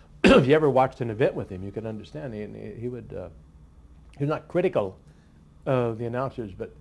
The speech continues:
he, and I have watched several of them with him. He was, uh,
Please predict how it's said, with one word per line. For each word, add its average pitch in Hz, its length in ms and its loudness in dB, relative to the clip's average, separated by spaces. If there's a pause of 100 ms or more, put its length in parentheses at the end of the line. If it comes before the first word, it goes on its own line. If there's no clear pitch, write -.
(100)
he, 120 380 -6 (280)
and 113 160 -14
I 120 120 -10 (140)
have 117 120 -8
watched - 360 -16
several 156 220 -12
of 92 80 -14
them 87 120 -14
with 80 120 -18
him. - 120 -20 (800)
He 113 180 -6
was, 104 280 -8
uh, 98 280 -4